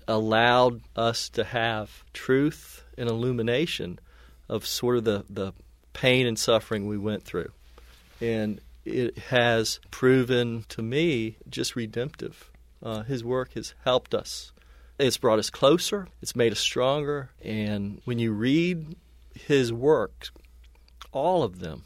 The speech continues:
from his fiction to his nonfiction, he always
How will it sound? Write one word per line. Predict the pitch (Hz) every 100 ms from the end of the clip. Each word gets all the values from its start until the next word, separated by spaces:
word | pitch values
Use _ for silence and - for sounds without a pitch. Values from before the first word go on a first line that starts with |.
| - - -
from | - 120
his | 117 -
fiction | - 156 - 160
to | - 139
his | 131
nonfiction, | 143 156 185 - 98 - - - -
he | - 143 135 -
always | 117 127 151 160 156 143 - -